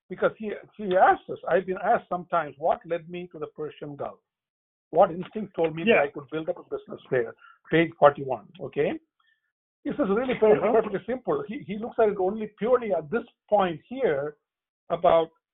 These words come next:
Speaker 1: uh, it's purely simple. If you go to the hottest and the most, uh, uncomfortable place on the map, you'll find that there's not a lot of competition.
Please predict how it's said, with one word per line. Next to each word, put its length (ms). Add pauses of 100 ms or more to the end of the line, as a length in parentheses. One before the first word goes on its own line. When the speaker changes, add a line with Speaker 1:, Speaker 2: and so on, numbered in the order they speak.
(380)
Speaker 1:
uh, 360 (100)
it's 180
purely 220 (100)
simple. 340
If 120
you 100
go 140
to 60
the 80
hottest 480
and 200
the 280 (380)
most, 380
uh, 360 (240)
uncomfortable 680
place 400
on 80
the 40
map, 340
you'll 260
find 220
that 140
there's 200
not 180
a 40
lot 200
of 120
competition. 600